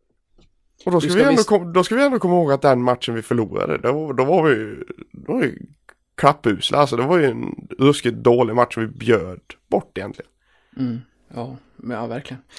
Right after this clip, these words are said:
Speaker 2: Jag är, är så tom på ord. Ska vi, ska vi, eh, ska vi prova ett annat nummer? Eh, och nu blir det högtalartelefon, så nu får ni ha, eh, ehm, lite överseende om ljudet inte är det bästa. Men det ska,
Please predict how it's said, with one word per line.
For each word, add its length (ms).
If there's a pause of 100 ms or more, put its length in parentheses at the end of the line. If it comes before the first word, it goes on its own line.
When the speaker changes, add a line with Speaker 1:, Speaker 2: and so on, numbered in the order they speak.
(140)
Speaker 2:
Jag 220
är, 40
är 120
så 120
tom 240
på 80
ord. 160
Ska 120
vi, 220
ska 140
vi, 260
eh, 140 (580)
ska 160
vi 80
prova 380
ett 80
annat 320
nummer? 600 (720)
Eh, 280
och 160
nu 140
blir 180
det 80
högtalartelefon, 760
så 80
nu 120
får 120
ni 100
ha, 420
eh, 600
ehm, 180 (1500)
lite 200
överseende 460
om 200
ljudet 320
inte 220
är 80
det 60
bästa. 340
Men 160
det 100
ska, 560